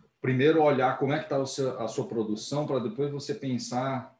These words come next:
no, no nível mais profundo de engenharia, como é que tá esse cenário no Brasil, como é que vocês estão encarando? Aqui, pra quem não sabe, é um, é um print que eu tirei do, do um P,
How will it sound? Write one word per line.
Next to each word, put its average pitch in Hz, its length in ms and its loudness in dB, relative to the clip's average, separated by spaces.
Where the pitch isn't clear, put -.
no, 110 100 -4
no 110 220 0
nível 110 260 -2
mais 104 200 -2
profundo - 400 -12
de 95 80 -18
engenharia, 98 520 -4
como 113 140 -2
é 156 60 0
que - 80 -10
tá 180 100 -2
esse 165 180 -8
cenário 123 580 0
no 117 100 0
Brasil, 101 380 -4
como 120 160 -6
é 110 40 -6
que - 80 -14
vocês 113 140 -8
estão 113 160 -6
encarando? 107 680 -4
Aqui, - 220 -6
pra 104 160 0
quem 107 160 2
não 101 160 2
sabe, 110 320 2
é 104 60 2
um, 104 280 -2
é 98 60 -6
um 104 140 -2
print 110 420 -2
que 113 60 -6
eu 104 80 -4
tirei 95 320 -6
do, 90 420 -4
do 101 120 -4
um 107 120 2
P, 139 520 0